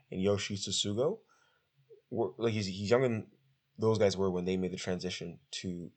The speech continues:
Major League Baseball. And honestly, he's considerably more highly regarded than both those guys. I mean, we know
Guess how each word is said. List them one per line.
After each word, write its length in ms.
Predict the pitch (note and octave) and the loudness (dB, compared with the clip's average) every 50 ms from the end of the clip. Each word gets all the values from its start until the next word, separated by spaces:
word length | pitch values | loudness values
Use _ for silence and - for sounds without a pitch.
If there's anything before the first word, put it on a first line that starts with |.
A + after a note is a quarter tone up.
| _ _ _ _ _ _ _ _ _ | _ _ _ _ _ _ _ _ _
Major 300 | - G2 G2 F#2+ - F2 | -4 -2 -2 -2 -2 -4
League 140 | F2 E2+ - | -8 -8 -6
Baseball. 560 | E2 D#2+ D#2 - - - D#2+ C2+ A1+ - - _ _ _ _ _ - | -6 -6 -6 -8 -8 -4 -4 -4 -4 -4 -8 _ _ _ _ _ -4
And 260 | E2+ F2+ F2 E2+ - _ _ _ _ _ _ _ _ _ _ _ _ _ - | -2 -2 -2 -4 -10 _ _ _ _ _ _ _ _ _ _ _ _ _ 0
honestly, 380 | G#2+ G#2+ A2 A#2+ A2+ - B2 | 2 2 2 2 0 -2 -4
he's 140 | A2 A2+ G2+ | -2 -4 -4
considerably 800 | - A#2 G2+ - - A2+ G#2+ G#2+ G2+ G#2 G#2 G#2+ G#2 G2+ F#2+ F#2+ - _ _ _ _ _ _ _ _ | -4 -6 -6 -4 -4 -4 -4 -2 -4 -4 -2 -2 -2 -4 -4 -6 -8 _ _ _ _ _ _ _ _
more 260 | - G2 G2 G2 G2+ F#2 | -6 -2 0 0 0 0
highly 380 | G2+ A2 G2 F#2+ F#2+ F#2+ F#2+ | 0 0 2 2 2 2 0
regarded 280 | F#2 F2+ F#2+ F2+ F2 E2 | 0 0 -2 -2 -2 -4
than 80 | F2 | -2
both 200 | F2+ F#2 F2+ F#2 | -2 -2 -2 -2
those 160 | - C#2 B1+ - | -4 -8 -10 -8
guys. 340 | - - - - - - _ _ _ _ _ _ _ _ _ _ _ _ _ _ _ _ _ | -8 -8 -10 -10 -14 -18 _ _ _ _ _ _ _ _ _ _ _ _ _ _ _ _ _
I 60 | - | -4
mean, 260 | F2 E2 C#2+ - - - _ _ _ _ _ _ _ _ _ _ _ _ _ _ _ | -4 -4 -6 -8 -12 -18 _ _ _ _ _ _ _ _ _ _ _ _ _ _ _
we 180 | - G2+ G2+ G2 | -6 -4 -2 2
know 280 | F#2+ G2 G2 F#2+ F#2 | 4 4 4 4 2